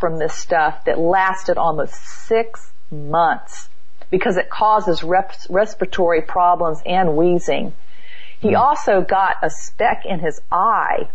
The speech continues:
Speaker 1: which never went away. It was like a toxic,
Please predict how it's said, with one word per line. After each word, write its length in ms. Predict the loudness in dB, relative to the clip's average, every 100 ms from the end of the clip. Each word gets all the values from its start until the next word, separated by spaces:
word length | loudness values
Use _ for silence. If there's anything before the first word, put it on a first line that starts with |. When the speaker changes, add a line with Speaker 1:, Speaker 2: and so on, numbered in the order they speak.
| -2 -2 -4 -2
Speaker 1:
which 280 | 0 0 0
never 340 | 2 2 4
went 220 | 2 2
away. 540 | 2 4 4 4 2 2
It 100 | 2
was 180 | 2 2
like 160 | 0
a 60 | -2
toxic, 680 | 0 0 0 0 -2 -2